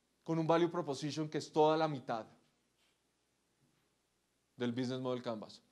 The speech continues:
porque lo primero que usted tiene que tener es una propuesta de valor, no es un producto. Todavía usted no ha llegado al producto y usted no sabe cómo va a terminar a ser el producto, que eso es lo que pasa muchas veces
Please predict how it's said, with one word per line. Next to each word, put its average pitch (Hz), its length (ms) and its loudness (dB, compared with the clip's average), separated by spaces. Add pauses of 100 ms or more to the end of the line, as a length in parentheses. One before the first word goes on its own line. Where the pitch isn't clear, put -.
(100)
porque 127 200 -2
lo 127 100 2
primero 135 280 -2
que - 80 -6
usted 135 180 -6
tiene 131 200 -4
que 139 80 -6
tener 123 260 -4
es 131 120 -6
una 127 160 -4
propuesta 117 360 -8
de 117 60 2
valor, 104 220 -4 (840)
no 127 120 -2
es 127 80 -2
un 156 100 0
producto. 160 460 4 (1400)
Todavía 143 380 8
usted 165 180 2
no 156 80 2
ha 151 60 2
llegado 151 200 2
al 147 60 2
producto 139 300 -2
y - 20 -2
usted 143 200 -2
no 139 120 -2
sabe 151 320 0
cómo 143 200 -4
va 135 40 0
a 131 60 -4
terminar 117 340 -4
a 120 140 -2 (200)
ser 131 200 -4
el 127 100 0
producto, 120 340 -2
que 113 100 -6
eso 113 100 -4
es 127 40 0
lo 127 100 -2
que 127 100 -8
pasa 120 260 -2
muchas 127 300 -4
veces 123 360 -6